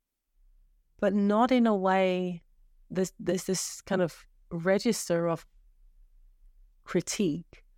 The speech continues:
We need to think critically, as in we need to think, but there is a register of critique, which is something to do with standards, discerning standards,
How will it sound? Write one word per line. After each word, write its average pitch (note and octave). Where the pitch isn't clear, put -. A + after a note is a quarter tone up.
We F#3+
need A3
to F#3
think G3
critically, D#3+
as D3+
in E3
we D#3
need D#3+
to -
think, D#3
but D#3
there G3
is G#3+
a A3
register A3+
of G#3+
critique, -
which -
is F3
something F3+
to D#3+
do E3
with D#3+
standards, E3+
discerning E3+
standards, D#3